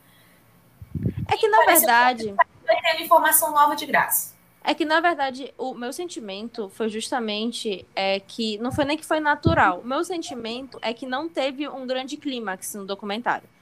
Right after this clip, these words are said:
Speaker 1: Pra mim, eu tive o mesmo sentimento o tempo todo. Tipo, "Ai, são trigêmeos que se encontraram." Até a revelação de que era um estudo, eu fiquei assim, tipo assim, "Caraca." E foi isso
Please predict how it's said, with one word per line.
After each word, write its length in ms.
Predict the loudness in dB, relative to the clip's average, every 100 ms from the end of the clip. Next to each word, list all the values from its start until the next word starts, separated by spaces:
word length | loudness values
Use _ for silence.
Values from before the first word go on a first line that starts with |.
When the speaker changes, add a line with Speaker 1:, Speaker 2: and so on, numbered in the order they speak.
| _ _ _ _ -20 -20 -6
Speaker 1:
Pra 140 | 0 0
mim, 220 | 0 -4
eu 80 | -6
tive 200 | -6 -6
o 40 |
mesmo 140 | -4 -4
sentimento 320 | -4 -6 -6
o 20 |
tempo 200 | -8 -8
todo. 280 | -4 -4 -4
Tipo, 160 | -6 2
"Ai, 200 | 2 2
são 180 | -4 -10
trigêmeos 360 | -10 -10 -10
que 60 | -10
se 60 |
encontraram." 600 | -8 -6 -2 2 4 4 0
Até 320 | -2 -2 -4
a 40 |
revelação 680 | -2 -4 -4 -4 -6 -8 -12
de 100 | -12
que 100 | -10
era 120 | -12
um 40 | -12
estudo, 680 | -18 -8 -6 -6 -8 -14 -16 _ _ _ -4
eu 120 | -4
fiquei 180 | 0 -2
assim, 160 | -2
tipo 180 | -6 -8
assim, 180 | -8 -8
"Caraca." 600 | -4 -2 0 -2 -6 -10 -14 -20 _ _ _
E 80 | -10
foi 180 | -8 -8
isso 200 | -10